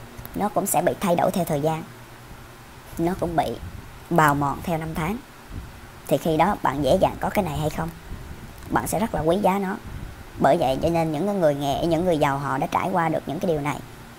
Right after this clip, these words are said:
Tại vì họ giàu là họ cũng gặp rất là nhiều cái vấn đề, nó áp lực, nó cũng phải nói là ghê gớm lắm.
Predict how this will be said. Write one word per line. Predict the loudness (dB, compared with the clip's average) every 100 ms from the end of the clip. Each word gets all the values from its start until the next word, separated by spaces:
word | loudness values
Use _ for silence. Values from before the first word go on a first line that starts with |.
| -18 -18 -18 -18 -18 -4
Tại | 2 2
vì |
họ | 2 0
giàu | 4 2 2 -8 -16 -18 -18 -18 -16 -6
là | -2
họ | -2 0 0
cũng | 0 2
gặp | 2 0
rất | 0
là |
nhiều | 2 2
cái | 0
vấn | 0 2
đề, | 2 2 -2
nó | -2 0 0 -2 -4 2
áp | 2 2
lực, | -4 -4
nó | -4
cũng | -2 -4 -4 -6 -4
phải | -2
nói | 0
là | 0
ghê | 4 4
gớm | 6 4
lắm. | 2